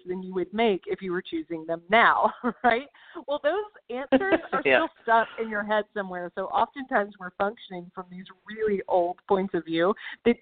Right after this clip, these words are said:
Speaker 1: do not make sense for where we're at in our life or who we are today. So it basically go,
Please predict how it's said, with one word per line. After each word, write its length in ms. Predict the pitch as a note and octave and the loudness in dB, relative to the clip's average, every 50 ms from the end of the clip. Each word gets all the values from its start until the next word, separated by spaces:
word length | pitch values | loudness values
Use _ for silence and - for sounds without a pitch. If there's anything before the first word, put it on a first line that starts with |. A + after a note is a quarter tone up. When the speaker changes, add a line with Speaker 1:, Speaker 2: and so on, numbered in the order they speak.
| _ - | _ 2
Speaker 1:
do 180 | A3 A3+ B3 | 4 6 8
not 200 | B3 B3 - - | 8 6 4 2
make 180 | F#3 F#3 F3 - _ _ | -2 -8 -10 -10 _ _
sense 180 | E3+ E3 D3+ - _ _ _ _ _ _ _ | -12 -12 -12 -12 _ _ _ _ _ _ _
for 140 | - F#3+ E3+ | -6 -6 -4
where 260 | D#3+ E3+ F3 F3 E3+ | -2 -2 -2 -2 -2
we're 180 | D#3 E3 D#3 - - | -4 -4 -6 -6 -6
at 200 | D#3+ D#3+ - - - | -6 -6 -6 -8 -12
in 120 | - E3+ E3 | -14 -12 -10
our 140 | D#3+ D#3+ D#3+ | -10 -10 -8
life 260 | D#3 D#3 D#3+ E3 - _ | -8 -8 -8 -8 -10 _
or 160 | - - D#3 - - | -10 -10 -10 -4 -2
who 140 | F#3+ E3+ D#3+ | -2 0 0
we 200 | D#3+ D#3 D#3+ - | -2 -4 -6 -4
are 200 | B2+ F3 E3+ E3+ D#3+ - - - | -2 0 0 -2 -2 -4 -6 -4
today. 300 | D#3+ D#3+ E3 - - - - - - - _ _ | -4 -2 -2 -4 -6 -6 -10 -16 -18 -18 _ _
So 240 | - G3 F3+ F3 F3 - - | 2 4 4 4 0 -2 -4
it 160 | G3 F#3 F#3+ _ _ | -6 -6 -6 _ _
basically 460 | - A3 A#3 A3 - - - A3 G3 G3 | 0 0 0 0 -6 -8 -2 -2 -2 0
go, 300 | - F#3 F3 E3+ E3+ | 0 0 0 0 -2